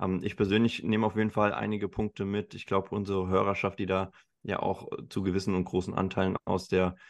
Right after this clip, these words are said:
Vertriebs-, Finanz- und Co-Branche bestehen, werden da auch einiges mitnehmen und werden bestimmt den ana-, oder anderen Klick oder googeln, haben wir ja ein paar Mal schon gehört, nochmal nach dir, äh, hören oder sehen. Äh, von daher vielen Dank nochmal.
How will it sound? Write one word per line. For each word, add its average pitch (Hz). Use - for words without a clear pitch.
Vertriebs-, 123
Finanz- 110
und 101
Co-Branche 107
bestehen, 101
werden 95
da 101
auch -
einiges 92
mitnehmen 92
und 90
werden 92
bestimmt 92
den -
ana-, -
oder 101
anderen 92
Klick -
oder 95
googeln, 113
haben 92
wir 92
ja 92
ein -
paar 101
Mal 98
schon 98
gehört, 92
nochmal 95
nach 92
dir, 95
äh, 107
hören 95
oder 90
sehen. 110
Äh, 98
von 101
daher 101
vielen 104
Dank 120
nochmal. 131